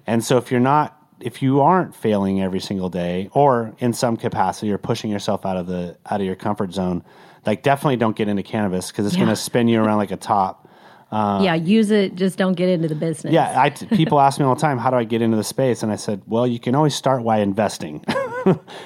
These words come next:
Speaker 1: And I can give you some guidance on where you wanna, you might wanna put your money, or go buy cannabis stocks. I mean, I don't think there's anywhere that I don't walk around, and I'm sure it happens to you, where people aren't asking me a question about cannabis
Speaker 2: Oh,
Speaker 1: or
Speaker 2: totally.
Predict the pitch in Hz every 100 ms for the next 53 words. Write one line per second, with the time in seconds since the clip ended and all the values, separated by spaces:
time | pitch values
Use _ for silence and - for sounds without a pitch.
0 | - 123 143 151 123 147 160 151 135 120
1 | 120 120 123 120 113 113 117 117 113 110
2 | 110 113 117 110 113 110 - 117 107 107
3 | 113 131 139 135 151 151 151 151 165 151
4 | - 92 80 - 107 113 117 113 131 139
5 | 147 127 - - - _ 117 113 151 156
6 | 135 113 113 139 143 113 104 101 107 98
7 | 98 107 104 104 - 120 110 113 113 104
8 | 107 123 120 107 104 101 98 - - -
9 | 135 131 113 104 110 - 110 98 104 101
10 | 110 101 - 101 98 90 113 104 101 98
11 | 98 107 101 98 - -